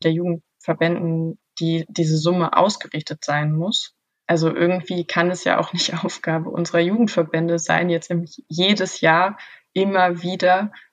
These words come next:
gegen diese K-J-P-Kürzung zu streiten. Also da haben wir in der Jugendverbandsarbeit tatsächlich auch einfach Wichtigeres zu tun, zum Beispiel Demokratieförderung. Auch wenn man mal über diesen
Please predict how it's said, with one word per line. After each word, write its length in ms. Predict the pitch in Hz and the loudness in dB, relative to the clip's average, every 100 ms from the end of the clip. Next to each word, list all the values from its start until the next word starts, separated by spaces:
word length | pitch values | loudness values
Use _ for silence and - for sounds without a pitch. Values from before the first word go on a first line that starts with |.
| - | -6
gegen 360 | 190 185 180 170 | 0 2 2 0
diese 240 | - - | -2 -4
K-J-P-Kürzung 1160 | - 165 165 160 226 220 - 147 - 147 147 156 | -2 0 0 0 -2 -2 -4 -6 -4 -4 -4 -8
zu 200 | - 170 | -2 0
streiten. 560 | - - 143 151 151 | 0 2 2 2 -2
Also 300 | 143 151 156 151 _ _ _ _ - | -2 0 0 -2 _ _ _ _ -10
da 200 | - - | -2 2
haben 240 | 180 196 | 4 4
wir 100 | 165 | 4
in 80 | 165 | 4
der 80 | 165 | 2
Jugendverbandsarbeit 840 | 185 180 160 156 196 175 170 170 | 0 -2 0 0 0 2 2 0
tatsächlich 500 | 160 - 185 180 - | -2 -2 -2 -2 -2
auch 80 | 165 | -2
einfach 360 | 175 175 160 | -2 -2 0
Wichtigeres 540 | 233 - - 151 151 - | 0 0 -4 -6 -8 -10
zu 140 | - | -10
tun, 420 | 160 147 180 - _ _ _ _ _ _ - | -6 -2 0 -2 _ _ _ _ _ _ -8
zum 200 | - 180 | -4 0
Beispiel 380 | 180 - - 156 | 4 2 2 0
Demokratieförderung. 1120 | 151 151 156 156 208 - 143 151 151 196 - _ _ _ _ _ | 0 0 -2 -2 -2 0 0 0 -2 -2 -4 _ _ _ _ _
Auch 180 | - 156 | -2 2
wenn 120 | 180 | 4
man 160 | 185 175 | 4 4
mal 140 | 170 | 4
über 140 | 165 165 | 4 2
diesen 480 | 170 165 170 165 | 2 2 2 0